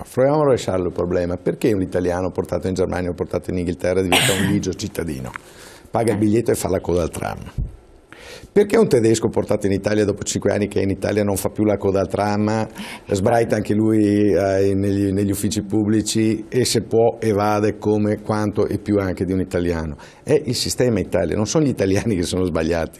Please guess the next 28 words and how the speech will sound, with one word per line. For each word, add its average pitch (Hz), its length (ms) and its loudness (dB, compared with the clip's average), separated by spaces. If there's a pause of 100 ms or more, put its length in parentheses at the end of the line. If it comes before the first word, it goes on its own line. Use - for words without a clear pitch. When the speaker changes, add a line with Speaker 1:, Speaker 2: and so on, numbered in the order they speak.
(260)
Speaker 2:
Eh, - 40 0
ma 190 80 2
infatti, 208 240 -2
Speaker 1:
Anche 143 160 2
Speaker 2:
cioè, - 40 4
Speaker 1:
perché - 60 4
Speaker 2:
anche - 0 -
a - 20 6
me - 40 6
è - 20 6
Speaker 1:
sarebbe - 300 4
Speaker 2:
venuto 190 160 4
il - 80 6
Speaker 1:
preoccupante, 127 340 2
Speaker 2:
sospetto - 160 0
a - 20 4
Speaker 1:
anche 107 80 2
Speaker 2:
questo 143 220 0
Speaker 1:
perché 156 80 2
Speaker 2:
punto. 135 140 2
Speaker 1:
sarebbe 117 260 2
preoccupante, 82 800 -2
perché 95 240 -2
cambiare 127 400 4
tutti 135 200 0
gli 127 80 6
italiani 208 280 6
Speaker 2:
Allarmante. 160 600 2